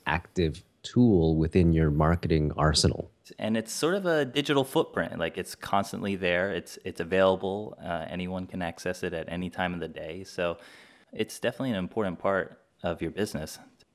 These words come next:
Speaker 2: get something solid.
Speaker 1: Well, I mean, if not even critical, because let's say, for example, if someone doesn't have a website, I mean, there are still people that don't have websites. Uh,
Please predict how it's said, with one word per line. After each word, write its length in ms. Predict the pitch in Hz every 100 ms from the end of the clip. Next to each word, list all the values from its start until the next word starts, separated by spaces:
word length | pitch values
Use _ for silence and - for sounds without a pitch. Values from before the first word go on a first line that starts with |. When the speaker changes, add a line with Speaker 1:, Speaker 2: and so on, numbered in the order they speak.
| -
Speaker 2:
get 120 | -
something 440 | 85 - 80 80
solid. 400 | - 80 78 73 - -
Speaker 1:
Well, 100 | 131
I 40 |
mean, 120 | 131 120
if 140 | 107
not 180 | 123 117
even 180 | 92 85
critical, 420 | - 110 107 65
because 340 | - 78 85 76
let's 160 | 95
say, 120 | - 92
for 140 | 92
example, 460 | 80 78 78 76 80
if 120 | 76
someone 440 | 85 80 78 69
doesn't 360 | 65 113 175 156
have 420 | 85 87 143 -
a 120 | - 82
website, 640 | 71 71 - - 78 90
I 60 | 90
mean, 180 | 82
there 160 | 78 85
are 160 | 92 90
still 220 | - 90
people 260 | 92 95 85
that 160 | 71 64
don't 180 | 117 175
have 160 | 98
websites. 500 | 80 67 - 71 95 - - - - _ _
Uh, 60 | -